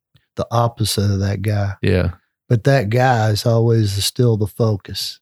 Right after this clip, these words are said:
Speaker 2: Yeah.
Speaker 1: Man.
Speaker 2: He's always had an impact. So you
Speaker 1: Mm.
Speaker 2: have an impact on your children, whether it's
Speaker 1: Yeah.
Speaker 2: positive or negative.
Speaker 1: Yeah.
Speaker 2: And even the negative impact can have a positive impact on a kid with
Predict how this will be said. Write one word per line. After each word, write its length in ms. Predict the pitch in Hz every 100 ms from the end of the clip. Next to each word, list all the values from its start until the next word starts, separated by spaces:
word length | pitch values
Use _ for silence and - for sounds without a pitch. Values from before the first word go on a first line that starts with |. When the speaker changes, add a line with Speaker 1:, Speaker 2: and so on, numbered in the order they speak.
| -
Speaker 2:
Yeah. 240 | 107 85 - _ _
Speaker 1:
Man. 380 | 117 123 107 98 -
Speaker 2:
He's 120 | 107
always 260 | 117 120 -
had 160 | 107
an 60 | 101
impact. 400 | 117 120 87 131
So 120 | 131
you 400 | 110 110 151 107 135
Speaker 1:
Mm. 100 | 131
Speaker 2:
have 140 | 113
an 80 | 98
impact 380 | 110 113 98 98
on 120 | 98
your 120 | 92
children, 400 | - 120 107 92
whether 240 | 92 92 92
it's 80 |
Speaker 1:
Yeah. 80 | 95
Speaker 2:
positive 520 | - 101 98 101 98 120
or 180 | 113 104
negative. 560 | 104 107 95 101 - _ -
Speaker 1:
Yeah. 220 | 123 110 -
Speaker 2:
And 120 | 104
even 260 | 117 131 120
the 100 | 101
negative 380 | 98 127 127 92
impact 440 | 92 - 90 85
can 120 | 95
have 180 | 95 92
a 60 | 92
positive 420 | 120 135 117 92
impact 480 | 92 87 92 90 95
on 120 | 90
a 40 |
kid 380 | - - 101 90
with 240 | - 101